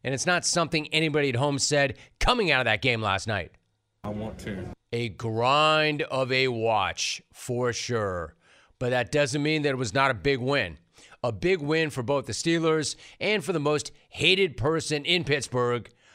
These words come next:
Speaker 1: I bet a lot of you Yinzers are having a pretty good morning right about now. But I know nobody is having a better morning there than Matthew Saskatchewan.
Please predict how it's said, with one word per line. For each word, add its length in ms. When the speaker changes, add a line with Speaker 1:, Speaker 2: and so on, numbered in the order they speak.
Speaker 1:
I 100
bet 300
a 80
lot 340
of 100
you 180
Yinzers 800
are 60
having 220
a 40
pretty 160
good 120
morning 280
right 140
about 220
now. 320
But 100
I 100
know 180
nobody 640
is 100
having 220
a 60
better 200
morning 320
there 420
than 240
Matthew 720
Saskatchewan. 960